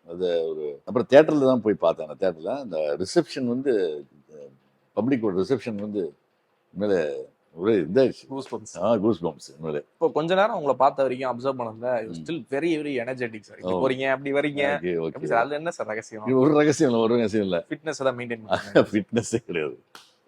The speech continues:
Speaker 2: ரைட்.
Speaker 1: கொஞ்சம் வாக்கிங் உண்டு, but
Speaker 2: இந்த வடக்குப்பட்டி ராமசாமிக்கு முன்னாடி நீங்க
Speaker 1: ம்.
Speaker 2: டிக்கிலோனாலே already பண்ணிருந்தீங்க.
Speaker 1: ஆமா.
Speaker 2: கார்த்திக் யோகி, சந்தானம் இவங்க காம்பினேஷன் already இருந்தது.
Speaker 1: ஆமா, ஆமா.
Speaker 2: So, வடக்குப்பட்டி ராமசாமி சொல்லும்போது, சரி, தெரியும், already இவங்க தெரிஞ்சவங்க தான், நம்பி இறங்கலாம் அப்படின்னு.
Speaker 1: ஆமா,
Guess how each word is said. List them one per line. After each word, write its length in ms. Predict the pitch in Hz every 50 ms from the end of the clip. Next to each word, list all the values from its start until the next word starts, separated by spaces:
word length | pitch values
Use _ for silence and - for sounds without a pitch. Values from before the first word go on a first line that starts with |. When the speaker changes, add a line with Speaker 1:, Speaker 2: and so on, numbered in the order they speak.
| 76 71
Speaker 2:
ரைட். 260 | 78 147 135 - -
Speaker 1:
கொஞ்சம் 240 | 87 110 110 78 76
வாக்கிங் 340 | 90 107 110 - 147 127
உண்டு, 320 | 113 92 73 76 107 156 - -
but 300 | 90 76 65 - 69 67 62 57 _ _ _ _ 65 - - 65 65 - _ _ _ -
Speaker 2:
இந்த 80 | 135 104
வடக்குப்பட்டி 480 | 127 147 180 185 - - 175 156 160
ராமசாமிக்கு 420 | 147 139 135 127 139 131 127 120 120
முன்னாடி 520 | 127 151 170 170 135 120 127 147 165 - -
நீங்க 180 | - - 123
Speaker 1:
ம். 20 | 120
Speaker 2:
டிக்கிலோனாலே 480 | 135 123 - 208 185 175 160 160 165 165
already 260 | 139 123 123 127 139
பண்ணிருந்தீங்க. 460 | 123 117 113 120 113 110 107 104 101 104
Speaker 1:
ஆமா. 100 | 95 -
Speaker 2:
கார்த்திக் 260 | 139 147 139 135 131
யோகி, 260 | 123 123 120 120 131
சந்தானம் 420 | 135 - 120 113 120 123 120 123 127
இவங்க 220 | 127 135 143 139 131
காம்பினேஷன் 420 | 147 147 156 156 147 135 - 151
already 400 | 135 120 123 127 127 147 143 120
இருந்தது. 420 | 117 135 156 110 98 90 87 - -
Speaker 1:
ஆமா, 120 | 73 73 - -
ஆமா. 80 | 85
Speaker 2:
So, 160 | 80 80 147 170
வடக்குப்பட்டி 280 | 233 233 214 202 190
ராமசாமி 400 | 180 170 165 170 160 170 160 156
சொல்லும்போது, 380 | 135 - 156 151 151 170 202 185
சரி, 140 | 190 151 123
தெரியும், 300 | - 180 202 196 139 107
already 220 | 113 117 123 127
இவங்க 300 | 160 156 139 123 113 131
தெரிஞ்சவங்க 280 | 131 139 127 131 120 120
தான், 120 | 120 120
நம்பி 320 | 110 110 127 135 147 131
இறங்கலாம் 340 | 120 120 120 120 117 117 113
அப்படின்னு. 300 | 110 113 117 98 95 90
Speaker 1:
ஆமா, 140 | 82 78